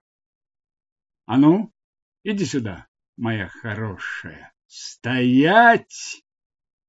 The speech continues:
Подкрепленный силой голос заставил ее замереть на месте, вытянувшись во фрунт.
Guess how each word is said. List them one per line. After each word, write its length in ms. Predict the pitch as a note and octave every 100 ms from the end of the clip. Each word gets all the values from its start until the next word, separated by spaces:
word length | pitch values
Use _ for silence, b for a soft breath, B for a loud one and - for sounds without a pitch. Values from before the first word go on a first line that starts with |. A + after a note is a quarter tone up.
| _ _ _ _ _ _ _
Подкрепленный 960 | B2+ A#2+ - D3 - D#3 F#3 E3+ D#3+ C#3+
силой 760 | - - - F3 E3+ D#3 D3
голос 560 | A2+ G#2 D#3+ D#3+ D#3 C3+
заставил 960 | G#2 C#3+ A#2+ - - D#3+ D#3+ D3 C#3+
ее 280 | D3 C#3+ C#3
замереть 1000 | B2 G#2+ C3+ D3+ D3+ D#3 D#3+ E3+ C#3 -
на 180 | D3 D3+
месте, 760 | D3+ F#3 G#3 - - - F3 E3
вытянувшись 1080 | A#2+ G#2+ F3 - E3 D#3+ C#3 - D#3 B2+
во 160 | C3+ C3+
фрунт. 680 | - C#3+ D#3 D#3+ B2+ A2